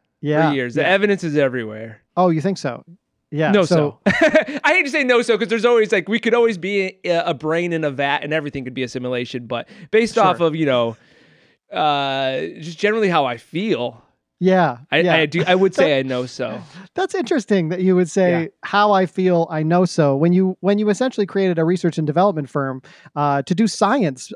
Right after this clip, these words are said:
Speaker 1: on what might be up there that you could extract from the moon. So, like, I don't, I mean, I don't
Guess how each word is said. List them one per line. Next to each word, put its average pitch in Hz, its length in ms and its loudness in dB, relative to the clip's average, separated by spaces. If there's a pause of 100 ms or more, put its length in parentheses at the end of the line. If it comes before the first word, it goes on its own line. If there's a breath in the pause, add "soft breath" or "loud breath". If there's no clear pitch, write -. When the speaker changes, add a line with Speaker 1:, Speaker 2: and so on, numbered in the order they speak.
Speaker 1:
on 147 380 0
what 170 340 2
might 160 260 0
be 156 240 2
up 160 240 0
there 147 260 2
that 147 120 -2
you 151 120 0
could 147 160 -2
extract 143 380 -4
from 151 220 2
the 135 100 -4
moon. 147 320 2
So, 156 200 0
like, 147 340 -4
I 151 140 2
don't, 226 180 2
I 135 40 -2
mean, 123 40 0
I 202 40 2
don't 214 80 2